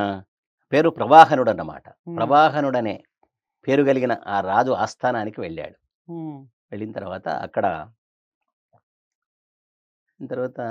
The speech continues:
Speaker 1: "ఏమయ్యా, నీవు అంత నీ విద్యాభ్యాసం అయిపోయిందా?" "అయిపోయింది."
Speaker 2: ఉమ్.
Speaker 1: "ఏం తెలుసుకున్నావు?" "అన్నీ తెలుసుకున్నా" అన్నాడు.
Speaker 2: హా.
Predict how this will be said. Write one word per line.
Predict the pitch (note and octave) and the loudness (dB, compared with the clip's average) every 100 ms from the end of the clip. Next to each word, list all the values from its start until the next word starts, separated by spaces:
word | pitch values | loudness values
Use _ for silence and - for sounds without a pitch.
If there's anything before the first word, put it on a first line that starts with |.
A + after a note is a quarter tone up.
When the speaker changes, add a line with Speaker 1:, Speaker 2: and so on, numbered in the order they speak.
| A#2 | -6
Speaker 1:
"ఏమయ్యా, | B2 C#3 D3+ F#3 | -4 -2 -2 -2
నీవు | F#3 C#3 G#2+ G#2 | -4 -6 -6 -10
అంత | A2+ A#2+ | -12 -10
నీ | B2+ A#2+ | -8 -6
విద్యాభ్యాసం | A2+ G#2+ C#3+ C3 B2 B2+ | -6 0 2 2 0 -4
అయిపోయిందా?" | A#2 A2+ A2 A2+ F3 - - | -10 -8 -10 -8 -8 -8 -6
"అయిపోయింది." | C3 A#2+ F2+ D#2+ D3+ - _ _ - | -4 -4 -6 -8 -14 -20 _ _ -18
Speaker 2:
ఉమ్. | D#3+ D3+ C#3+ C3 _ _ _ _ _ | -14 -14 -16 -20 _ _ _ _ _
Speaker 1:
"ఏం | A2+ C#3 | -4 -2
తెలుసుకున్నావు?" | C#3+ C#3+ C#3+ C#3 | -2 -4 -6 -4
"అన్నీ | C3+ A2+ C#3 | -4 -2 -2
తెలుసుకున్నా" | G#2+ F#2 - F2 | -4 -8 -16 -16
అన్నాడు. | F2+ F#2 D#2 _ _ _ _ - | -14 -16 -20 _ _ _ _ -14
Speaker 2:
హా. | F#3+ D3+ | -12 -12